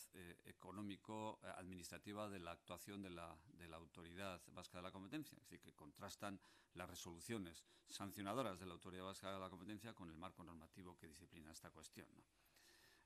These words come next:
Eh, por tanto, bueno, yo creo que es evidente, eh, eh, la actuación del Gobierno ha sido correcta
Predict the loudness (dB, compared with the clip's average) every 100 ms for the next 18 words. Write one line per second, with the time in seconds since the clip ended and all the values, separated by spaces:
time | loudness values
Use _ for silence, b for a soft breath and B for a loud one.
0 | -2 -2 0 4 6 6 4 4 2 0
1 | 2 0 2 0 0 -4 -2 0 4 6
2 | 6 2 -10 -18 -14 -12 -12 B B B
3 | -18 -10 -6 -4 -2 -2 0 0 6 8
4 | 8 8 4 0 0 0 4 4 6 4
5 | 4 0 2 4 4 4 2 0